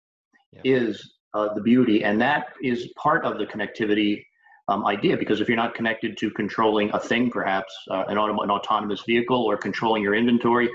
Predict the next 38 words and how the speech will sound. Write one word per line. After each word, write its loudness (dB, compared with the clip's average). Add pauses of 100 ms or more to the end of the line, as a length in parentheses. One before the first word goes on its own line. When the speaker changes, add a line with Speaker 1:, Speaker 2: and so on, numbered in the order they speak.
(360)
Speaker 2:
controlling 0
your 2
ordering, 2 (520)
controlling 0
the 0
delivery, 2 (260)
understanding -2
where 4
your, 4 (220)
um, -2
you -8
know, -4
fleet 2
is -2 (100)
in -4
a, -8
in -2
a 0
delivery 2
a-, 0
application 0
as -2
well. 0 (540)
And, -2
uh, 2 (340)
five 0
G, -2 (340)
I 0
believe, 2
has -2
a -4
strength, -2 (440)
um, -4 (180)
because, 0 (100)
uh, 0
we 4
all 4
want, 0